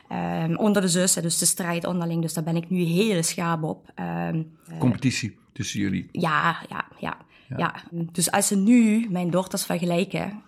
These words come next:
Speaker 1: ja, dan, dan kan ik heel fel uit een hoek komen.
Speaker 2: Ja.
Speaker 1: Dan kan ik gewoon
Speaker 2: Ja.
Speaker 1: zeggen, "Ja, ik wil echt niet hebben dat je dat zegt." Eh, ze zeggen dan bijvoorbeeld iets over het gewicht. Van, "Oh, die is wel, eh, dik, eh. Zit ze
Speaker 2: Ah,
Speaker 1: wel, eh,
Speaker 2: ah.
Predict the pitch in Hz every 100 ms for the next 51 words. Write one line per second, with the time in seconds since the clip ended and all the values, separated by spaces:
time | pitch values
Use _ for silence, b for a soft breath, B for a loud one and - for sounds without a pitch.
0 | _ 180 160 160 165 170 170 170 170 165
1 | 165 208 277 247 202 - - 180 214 220
2 | 190 175 180 185 196 - 147 147 143 -
3 | - 170 170 160 156 160 160 160 156 170
4 | 180 - 190 214 185 180 175 170 170 165
5 | 185 - - _ B B B B B -
6 | 202 160 160 170 156 160 151 - 160 165
7 | 170 185 190 196 175 170 165 - 202 262
8 | 285 277 269 294 311 330 349 339 349 -
9 | 165 165 165 190 - 113 247 254 262 269
10 | 269 147 143